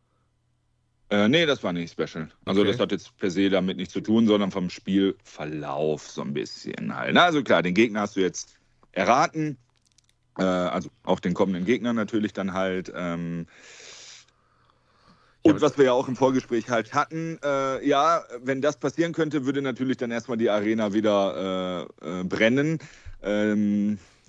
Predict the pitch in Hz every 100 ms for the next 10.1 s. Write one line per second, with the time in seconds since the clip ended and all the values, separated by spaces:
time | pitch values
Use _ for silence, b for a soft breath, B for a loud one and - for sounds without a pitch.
0 | - 110 101 - _ - - 98 110 -
1 | 101 113 117 113 101 - 107 90 85 76
2 | - 62 69 - 64 62 _ _ _ _
3 | _ _ 98 107 101 82 71 - b b
4 | b b _ 87 85 85 85 80 78 -
5 | - 80 82 - - 80 76 73 73 -
6 | - - - 269 - - 101 - 120 143
7 | 143 151 127 - 120 120 - 135 - 170
8 | 156 120 104 147 151 170 175 208 190 170
9 | 143 139 131 123 104 92 - 107 101 156